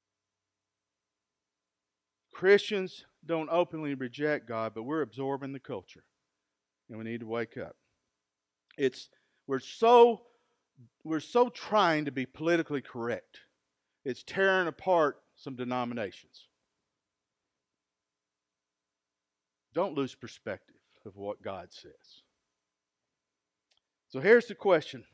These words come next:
What do you let influence you and your family? What are you allowing into your home? What is dictating the choices you make? So that's what we need to stop and think.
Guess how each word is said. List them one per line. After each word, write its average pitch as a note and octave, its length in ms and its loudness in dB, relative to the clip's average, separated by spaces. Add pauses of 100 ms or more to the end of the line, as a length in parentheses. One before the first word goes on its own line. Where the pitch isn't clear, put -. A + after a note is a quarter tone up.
(100)
What F3+ 140 2
do A#3+ 60 0
you A3 140 2
let G3+ 200 8
influence F3+ 520 -2
you F#3+ 180 -2
and F3 80 -2
your D3 100 -2
family? C#3 500 -6 (840)
What F3+ 180 4
are G#3+ 40 0
you G3+ 160 6
allowing F3 400 8
into D#3+ 220 -6
your C#3+ 180 -2
home? B2 400 -8 (880)
What G#3 260 4
is F3+ 360 2 (260)
dictating D#3+ 760 4
the C3 120 -6
choices D3+ 580 0
you B2 100 -6
make? A2+ 300 -8 (2250)
So - 140 -6
that's F#3 160 -6
what E3+ 160 -2
we E3 60 -4
need D3+ 80 -6
to - 40 -20
stop D3 260 -4
and G#2+ 120 -16
think. F2+ 240 -16